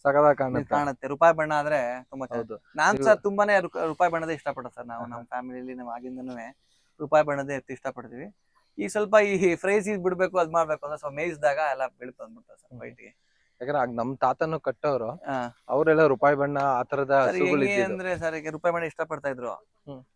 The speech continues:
Speaker 2: ಈಗ ಹೆಂಗೆ ಅಂದ್ರೆ ಸರ್, ಆಗೆಲ್ಲ ನಮ್ದೆಲ್ಲ ಕೊಟ್ಟಿಗೆ ಈಚೆ ಇರೋದು ಸರ್, ಇಲ್ಲ ತೊಟ್ಟಿ ಮೇಲೆ ಇರೋದು, ಇಲ್ಲ ಕೊಟ್ಟಿಗೆ ಹೊರಗಡೆ ಇರೋದು. ಆಗ ಈಚೆ ಕಟ್ಟಾಗ್ತಾ ಈ ಗಾಳಿ ವೆದರ್‌ಗೆ ರೂಪಾಯಿ ಬಣ್ಣ ಇರೋದು ಸರ್ ಯಾವಾಗ್ಲೂ. ಈಗಿಂದೆಲ್ಲ ನಾಜೂಕ್ ದನ ಸರ್.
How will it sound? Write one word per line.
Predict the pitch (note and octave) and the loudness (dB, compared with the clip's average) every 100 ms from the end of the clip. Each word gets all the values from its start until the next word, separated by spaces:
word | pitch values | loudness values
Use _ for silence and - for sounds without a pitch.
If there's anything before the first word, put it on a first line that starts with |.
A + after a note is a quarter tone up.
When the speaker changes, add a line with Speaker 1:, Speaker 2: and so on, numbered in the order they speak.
| _ _ | _ _
Speaker 2:
ಈಗ | F3 G3 A3+ G3 | -12 -6 -4 -2
ಹೆಂಗೆ | G3 G3+ G#3 | -4 -2 -2
ಅಂದ್ರೆ | F#3+ | -2
ಸರ್, | F#3+ | 2
ಆಗೆಲ್ಲ | F3 F3+ F#3+ G3 | 4 4 2 0
ನಮ್ದೆಲ್ಲ | F#3 F3 | 0 -2
ಕೊಟ್ಟಿಗೆ | F3+ F3 E3+ F3+ | -2 -2 -6 -6
ಈಚೆ | F3 E3 | -6 -4
ಇರೋದು | C3+ | -6
ಸರ್, | A#2+ B2 | -6 -14
ಇಲ್ಲ | _ - D3 | _ -6 -6
ತೊಟ್ಟಿ | E3 D3+ | -4 -4
ಮೇಲೆ | F#3+ F3+ | -2 0
ಇರೋದು, | E3 D#3 C#3 D3 D3 | 2 2 2 0 0
ಇಲ್ಲ | _ _ D3+ | _ _ -8
ಕೊಟ್ಟಿಗೆ | - D3+ - E3 | -6 -6 -2 0
ಹೊರಗಡೆ | C#3+ C#3 D3 | 0 0 -2
ಇರೋದು. | C3+ A2+ A#2 B2 - _ _ - | -2 -4 -8 -10 -12 _ _ 0
ಆಗ | D3+ E3 | 2 2
ಈಚೆ | E3 F3 | 0 -4
ಕಟ್ಟಾಗ್ತಾ | D#3+ D3+ D3+ | -2 -2 -2
ಈ | D3 | -2
ಗಾಳಿ | C#3+ D3 D#3+ | 2 2 2
ವೆದರ್‌ಗೆ | D3+ C#3+ D3 D3+ D#3 C#3+ | -2 -2 -4 -2 -2 -2
ರೂಪಾಯಿ | C#3 D3+ | -2 -2
ಬಣ್ಣ | C#3+ C#3 | -2 -4
ಇರೋದು | C3 B2+ | -6 -8
ಸರ್ | A#2+ A#2+ | -12 -10
ಯಾವಾಗ್ಲೂ. | A#2+ A#2+ A#2 A2+ - - - - F3+ | -8 -8 -12 -18 -18 -20 -20 -16 -8
ಈಗಿಂದೆಲ್ಲ | F#3+ F#3+ F#3 F3+ F#3+ | -6 0 2 4 2
ನಾಜೂಕ್ | E3 D#3+ F3 D#3 | 2 -2 -2 -4
ದನ | C#3 | -6
ಸರ್. | B2+ A2 | -8 -14